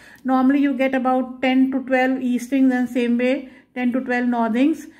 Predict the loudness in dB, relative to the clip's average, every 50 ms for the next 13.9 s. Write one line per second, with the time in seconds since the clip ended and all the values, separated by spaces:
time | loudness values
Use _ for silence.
0 | -20 _ _ _ -4 -2 -2 0 0 0 0 0 2 2 2 2 2 2 2 0
1 | -2 -2 -2 -2 0 0 0 0 2 2 0 -2 0 0 -2 -2 0 -2 -2 -2
2 | -4 -6 -10 -18 _ _ _ -16 -6 -2 -2 -2 0 0 -2 -2 -2 0 -2 -2
3 | -2 -2 -2 0 0 0 0 -2 -4 -10 -18 -20 _ -20 -20 -20 -20 _ _ -4
4 | 0 0 2 2 0 -2 -4 -8 -14 -20 _ _ _ _ _ _ -6 -2 0 0
5 | 2 0 -2 -6 -14 -20 -20 _ _ -4 -2 0 2 4 2 2 4 2 2 2
6 | 0 0 0 0 0 0 2 4 4 2 2 2 4 2 4 4 2 0 0 0
7 | 0 -2 -2 -4 -4 -4 -4 -4 -2 -2 0 0 0 0 -2 -2 0 0 0 -2
8 | -4 -8 -16 -20 -20 _ _ -6 -2 -2 -2 0 0 0 0 2 2 2 2 2
9 | 2 0 -2 -2 -2 0 0 2 2 2 0 0 -2 -4 -6 -12 -20 _ _ _
10 | _ _ -2 0 0 0 2 2 2 2 2 0 0 -4 -10 -14 -18 _ _ _
11 | _ -20 -20 -12 -6 -2 0 2 2 0 0 0 -2 -2 -2 0 2 2 4 4
12 | 4 2 0 -2 -6 -14 -20 -20 _ _ _ _ _ _ _ _ _ _ _ _
13 | _ _ _ -4 -2 0 0 2 2 2 2 2 4 2 2 2 0 -2